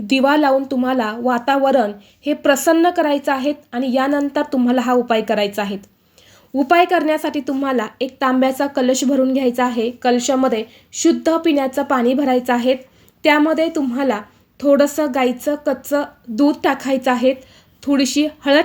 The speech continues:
टाकायची आहे आणि यानंतर हे पाणी घेऊन तुम्हाला तुमच्या घराजवळ असणाऱ्या रुईच्या झाडापाशी जायचं आहे. तिथे गेल्यानंतर ना तुम्हाला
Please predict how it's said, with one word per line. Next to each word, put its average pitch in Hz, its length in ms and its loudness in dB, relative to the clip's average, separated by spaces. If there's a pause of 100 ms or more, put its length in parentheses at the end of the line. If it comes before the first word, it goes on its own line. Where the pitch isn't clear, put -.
टाकायची 285 400 -2
आहे 240 460 -4 (240)
आणि 269 380 0 (120)
यानंतर 277 560 0
हे 285 200 0
पाणी 269 360 0
घेऊन 269 300 0
तुम्हाला 247 500 2
तुमच्या 247 440 0
घराजवळ 262 640 0
असणाऱ्या 247 480 -2 (140)
रुईच्या 254 420 0
झाडापाशी 233 540 0
जायचं 226 320 -2
आहे. 208 160 -6 (800)
तिथे 302 280 2
गेल्यानंतर 285 600 0
ना 277 140 -2
तुम्हाला 254 520 -2